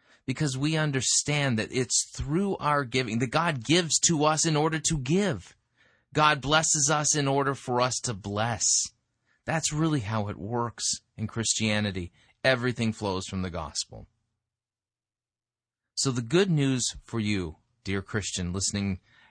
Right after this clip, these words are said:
even now in this long sermon review, is that Christ died for your sins.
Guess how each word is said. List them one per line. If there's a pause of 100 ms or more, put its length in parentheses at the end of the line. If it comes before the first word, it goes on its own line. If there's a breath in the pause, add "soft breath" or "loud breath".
even
now
in
this
long
sermon
review, (720)
is
that
Christ
died
for
your
sins.